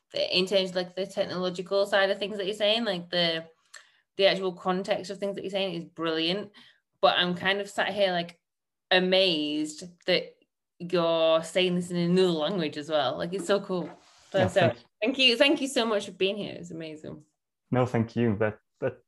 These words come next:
Speaker 2: puts a big smile on my face, as you can see. <laughs> Ik, ik leer Nederlands. I'm also learning Dutch at the moment 'cause we live here now, but that's much harder,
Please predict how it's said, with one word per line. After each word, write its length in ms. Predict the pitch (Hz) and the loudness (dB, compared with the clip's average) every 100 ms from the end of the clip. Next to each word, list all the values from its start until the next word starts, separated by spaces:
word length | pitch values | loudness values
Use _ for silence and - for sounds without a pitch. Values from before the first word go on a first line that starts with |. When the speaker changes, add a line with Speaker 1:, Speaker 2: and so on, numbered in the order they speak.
| - | 0
Speaker 2:
puts 200 | 156 127 | 0 2
a 40 | |
big 180 | 117 131 | 0 0
smile 240 | - 127 | 2 4
on 60 | 117 | 4
my 120 | 107 | 2
face, 280 | - 104 101 | -2 -8 -6
as 160 | - - | -12 -12
you 60 | 113 | -12
can 100 | 120 | -12
see. 300 | 117 120 123 - | -2 -2 -2 -6
<laughs> 640 | 104 - - - _ _ | -10 -10 -20 -20 _ _
Ik, 280 | 147 120 120 - | 2 2 2 -6
ik 100 | 127 | 0
leer 240 | 123 135 | 4 4
Nederlands. 760 | 117 123 147 156 185 - - _ | 6 4 4 2 0 -6 -20 _
I'm 140 | - 120 | -2 0
also 220 | 123 135 | 2 2
learning 300 | 117 113 101 | 2 2 0
Dutch 260 | 113 - - | -2 -4 -8
at 100 | - | -6
the 60 | |
moment 280 | 151 156 170 | -4 -2 -4
'cause 180 | - 101 | -6 -6
we 80 | 104 | -4
live 160 | 113 | -4
here 100 | - | -4
now, 260 | 143 160 - | -2 0 0
but 200 | - 104 | -2 -2
that's 260 | - 98 - | -2 -4 -6
much 160 | - - | -14 -8
harder, 240 | 101 95 | -6 -6